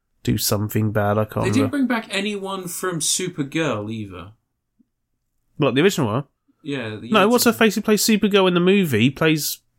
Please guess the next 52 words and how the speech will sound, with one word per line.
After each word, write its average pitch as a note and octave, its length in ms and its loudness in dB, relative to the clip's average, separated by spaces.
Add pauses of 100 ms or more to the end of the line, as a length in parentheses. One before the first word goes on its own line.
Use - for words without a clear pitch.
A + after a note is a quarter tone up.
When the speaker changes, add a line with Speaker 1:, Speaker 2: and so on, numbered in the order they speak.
(100)
Speaker 1:
Kara's D#3+ 540 0
mum. F#3 300 4 (320)
Speaker 2:
Oh. B3+ 680 0
Speaker 1:
Yeah. G#3 300 4 (120)
Speaker 2:
Never G#2 180 -10
mind A#3 240 -8
then. F#2+ 100 -16 (220)
Speaker 1:
Heather, F3 400 4 (100)
what's F3 200 -4
her C#3 80 2
face? G#2 360 -4
Speaker 2:
Langenkamp? E3 640 -4 (300)
Speaker 1:
No, A#2+ 100 2
that's B2 180 0
her B2+ 120 2
from G#2+ 340 -4 (320)
friggin' G#2 560 -2
Speaker 2:
Oh, G2 340 -12
yeah, G2 160 -10
no, G2+ 120 -6
Speaker 1:
Nightmare A2+ 220 4
on A#2 60 2
Speaker 2:
no, A#2+ 60 4
Speaker 1:
Elm B2+ 100 4
Speaker 2:
sure. - 260 2
Speaker 1:
Street. F#3+ 220 -4 (140)
<laughs> - 120 -18
Speaker 2:
Yeah, G2+ 180 -8
different A2 280 -8
film. G2 220 -12 (340)
Um, E3+ 240 -2
but G3+ 120 -2
yeah, A3+ 140 2
no. A3 180 0
Speaker 1:
And - 100 -2
Speaker 2:
um, A3 120 6
Speaker 1:
they F#3+ 100 8
brought F3 200 4
the F3 100 6
other G#3+ 140 4
Supergirl A#2 480 4
from C3+ 140 2
Smallville E3 500 4
back. G#2+ 240 0
She C#3+ 140 2
was, C3+ 280 2
like, B2+ 240 2
Speaker 2:
Yeah, C3 100 4
Speaker 1:
um, C3 80 4
Speaker 2:
yeah, C3 60 4
Speaker 1:
one C3+ 100 6
of C3 60 2